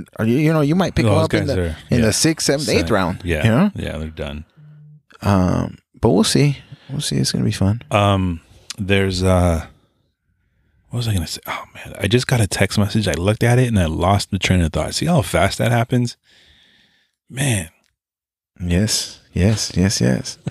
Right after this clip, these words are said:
Speaker 2: <laughs>
Speaker 1: Well, when we, we start talking, uh, about fantasy baseball, I start geeking out. Oh, you know who might be down too? Our guest from last week, Mister George Valdez. He's a big baseball fan.
Speaker 2: Yeah.
Speaker 1: Maybe we could get that cat on
Speaker 2: Let's
Speaker 1: the,
Speaker 2: get him in.
Speaker 1: on, on, in the league.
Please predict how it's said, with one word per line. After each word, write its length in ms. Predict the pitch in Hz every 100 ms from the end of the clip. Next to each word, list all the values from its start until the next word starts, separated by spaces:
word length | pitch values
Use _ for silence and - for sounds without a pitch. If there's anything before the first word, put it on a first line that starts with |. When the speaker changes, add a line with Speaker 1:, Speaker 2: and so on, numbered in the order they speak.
| -
Speaker 2:
<laughs> 200 | - -
Speaker 1:
Well, 180 | - 123 - -
when 260 | - 131 208 277
we, 120 | 320
we 160 | 302
start 240 | 285 262 147
talking, 380 | 170 175 180 156
uh, 220 | 135 117 -
about 320 | 117 120 113
fantasy 380 | - 139 139 120
baseball, 360 | 104 139 131 117
I 40 |
start 280 | 123 135 101
geeking 320 | 104 - 98
out. 180 | 98 - - - - - - - _ -
Oh, 120 | 143
you 160 | 151 190
know 120 | 185
who 140 | 196
might 220 | 196 190
be 100 | 175
down 300 | 165 165 180
too? 300 | 170 196 220 208 _ _
Our 200 | 120 117
guest 320 | 120 135 135
from 100 | 135
last 300 | 131 135 131
week, 400 | 156 165 139 - -
Mister 260 | 117 - 117
George 260 | 120 123
Valdez. 680 | 120 120 113 123 131 113 -
He's 140 | 143
a 40 | 95
big 200 | 110 98
baseball 400 | 92 87 92 -
fan. 400 | - - 120 - -
Speaker 2:
Yeah. 300 | 92 95 85 -
Speaker 1:
Maybe 160 | - 123
we 80 |
could 100 | -
get 160 | - 98
that 160 | - -
cat 180 | - 95
on 40 |
Speaker 2:
Let's 100 | 87
Speaker 1:
the, 40 | 98
Speaker 2:
get 100 | 90
him 140 | 92
in. 100 | 104
Speaker 1:
on, 160 | 104 -
on, 180 | 143 - -
in 120 | 101
the 120 | 101
league. 320 | 82 90 87